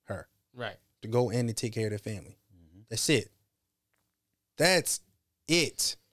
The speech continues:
Speaker 3: She do little sneaky stuff too. Like
Speaker 1: The whole
Speaker 3: they get
Speaker 1: time.
Speaker 3: down to the Ozarks and the kids are like, "Well, why do we have to be here? Like, I wanna go back."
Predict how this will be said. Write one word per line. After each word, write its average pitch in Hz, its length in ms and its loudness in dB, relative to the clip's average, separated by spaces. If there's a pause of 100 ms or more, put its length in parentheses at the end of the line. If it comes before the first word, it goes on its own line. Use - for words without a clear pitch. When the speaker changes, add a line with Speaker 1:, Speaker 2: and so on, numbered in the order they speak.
Speaker 3:
She - 180 -2
do 160 120 2
little 117 300 2
sneaky 135 360 -2
stuff 95 260 -2
too. 127 160 -2
Like 87 340 -4
Speaker 1:
The 160 160 6
whole 185 460 8
Speaker 3:
they 170 100 10
get 170 160 6
Speaker 1:
time. 165 120 4
Speaker 3:
down 160 240 8
to 170 100 6
the 143 80 10
Ozarks 123 500 8
and 101 340 0
the 101 120 -4
kids 147 300 6
are 123 40 6
like, 101 200 4
"Well, 82 180 2
why 104 180 4
do 110 80 4
we 104 120 2
have 98 140 4
to 85 100 -2
be 98 180 0
here? 87 160 2
Like, 78 120 -2
I 80 40 0
wanna 90 180 0
go 82 120 0
back." 78 340 0